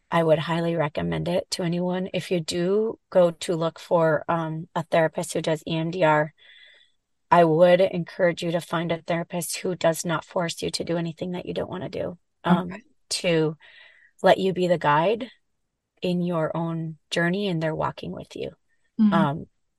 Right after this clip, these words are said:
Speaker 1: where, like, my therapist never told me, you know, what memory to do or where we're going or what we're doing, but it's just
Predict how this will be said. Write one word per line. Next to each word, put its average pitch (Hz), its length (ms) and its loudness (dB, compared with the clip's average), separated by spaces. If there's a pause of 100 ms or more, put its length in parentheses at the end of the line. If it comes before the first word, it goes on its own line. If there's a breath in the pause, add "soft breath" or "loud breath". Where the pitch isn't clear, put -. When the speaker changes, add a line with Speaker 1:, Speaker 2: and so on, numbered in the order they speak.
(180)
Speaker 1:
where, 170 360 6 (160)
like, 175 300 -2 (260)
my 180 180 0
therapist 170 540 2
never 165 440 2
told 170 320 0
me, 160 380 -6
you 180 100 -6
know, 151 340 -2
what 190 220 6 (120)
memory 170 560 0
to 151 120 -6
do 151 300 -2
or - 220 0
where 185 280 6
we're 165 140 2
going 156 460 0
or 165 120 2
what 175 180 6
we're 170 140 0
doing, 160 260 0
but 151 120 -2
it's 170 140 -6
just - 240 -6